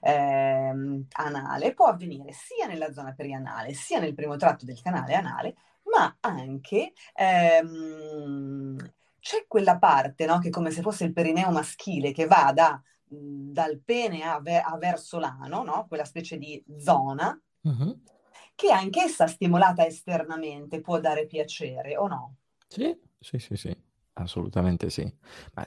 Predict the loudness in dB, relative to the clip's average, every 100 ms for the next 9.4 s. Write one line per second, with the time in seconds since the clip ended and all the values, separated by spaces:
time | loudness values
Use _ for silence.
0 | -2 0 2 0 2 2 4 2 2 0
1 | 0 -4 -4 -4 -2 0 0 0 2 2
2 | 4 0 -2 -2 -4 -6 -8 _ _ _
3 | _ _ _ -6 -4 0 0 2 2 4
4 | 2 0 -2 -2 0 0 0 -2 0 2
5 | 2 0 0 2 4 2 0 0 0 -2
6 | -2 -2 -4 -6 -8 -8 -4 -4 -4 -6
7 | -4 -2 -2 -2 -6 -10 _ _ _ _
8 | -18 -18 -8 -2 -2 2 0 2 2 4
9 | 6 4 0